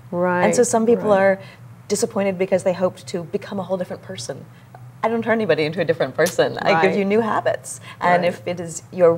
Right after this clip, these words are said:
Speaker 2: ready to change those habits or to try new things or to just integrate some new stuff,
Speaker 1: Right.
Speaker 2: it's a great program.
Speaker 1: Right. So do you have, um, um, uh, like, what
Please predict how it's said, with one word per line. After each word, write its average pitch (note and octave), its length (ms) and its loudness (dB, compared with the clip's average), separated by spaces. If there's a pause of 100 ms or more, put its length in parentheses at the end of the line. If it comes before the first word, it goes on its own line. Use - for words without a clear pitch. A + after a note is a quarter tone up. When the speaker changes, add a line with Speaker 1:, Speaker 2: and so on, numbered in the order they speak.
(120)
Speaker 2:
ready F#3 180 4
to G#3 100 -14
change E3 420 -6
those G3 200 -8
habits G3+ 420 -2
or C#3+ 40 -4
to D3 120 -8
try E3 280 0
new F3 160 -6
things F#3+ 460 -4
or D#3 60 -2
to - 120 -16
just - 360 -8
integrate E3 500 -2
some E3 220 -12
new E3 280 -6 (380)
stuff, - 600 -10 (120)
Speaker 1:
Right. D#3+ 280 -6
Speaker 2:
it's D#3+ 100 -6
a E3 60 -10 (220)
great D#3 340 0
program. - 500 -10
Speaker 1:
Right. E3+ 460 -10 (100)
So - 180 2
do G#3+ 140 0
you B3+ 120 4
have, A#3 280 6
um, D#3 460 2
um, C#3+ 500 -4 (260)
uh, - 140 -8 (140)
like, D#3+ 220 -2 (520)
what B3+ 100 0